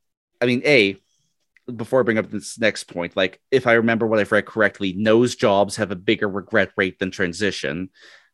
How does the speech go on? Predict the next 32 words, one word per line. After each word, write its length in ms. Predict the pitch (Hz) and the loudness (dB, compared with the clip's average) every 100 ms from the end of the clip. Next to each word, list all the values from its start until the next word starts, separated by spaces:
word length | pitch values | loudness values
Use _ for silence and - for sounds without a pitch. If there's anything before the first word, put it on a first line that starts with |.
| _ | _
Uh, 160 | 107 107 | 0 2
but 160 | 107 110 | 2 2
also, 680 | 143 143 - 127 117 113 101 | 4 2 2 2 2 2 -2
like, 540 | 113 104 98 - - - | 0 2 2 -4 -16 -6
um, 680 | 104 98 101 95 95 90 92 _ _ _ _ _ _ _ _ _ _ _ _ _ _ _ 143 | -2 0 0 -2 -4 -6 -8 _ _ _ _ _ _ _ _ _ _ _ _ _ _ _ 0
there's 280 | 147 143 143 | 2 2 2
this 180 | 143 | 0
idea 800 | 120 120 117 - 147 156 147 135 - | 2 2 0 -4 2 4 6 4 2
that 260 | 120 117 | 0 2
a 40 | 113 | 2
lot 220 | 113 123 | 4 2
of 80 | 123 | 0
people 280 | 113 95 | -8 -10
have 380 | 92 110 101 101 | -8 -2 0 0
that 200 | - 95 _ _ | -2 -6 _ _
transition 1040 | - - 127 117 117 - 120 - 147 139 131 | -16 -2 0 0 -4 -4 -6 -4 -2 -2 -2
is 460 | 107 104 98 104 - _ _ _ _ _ _ _ | -4 -4 -6 -12 -18 _ _ _ _ _ _ _
permanent, 580 | - 202 185 95 90 113 - | 0 2 2 0 -4 -4 -6
which 180 | 110 | -6
in 220 | 110 104 - | -6 -8 -4
quite 240 | - 120 | 0 0
a 20 | |
few 220 | 139 156 | 0 -4
ways 260 | 127 120 120 | 0 0 0
it 100 | 135 | -2
is. 300 | 92 98 - | 0 -2 -4
You 80 | 95 | -12
can't, 340 | - 127 110 | -6 -4 -2
like, 240 | 104 98 - | -2 -4 -6
suck 360 | - 120 - | -2 -2 0
in 120 | 113 | -2
your 220 | 107 104 | -2 -4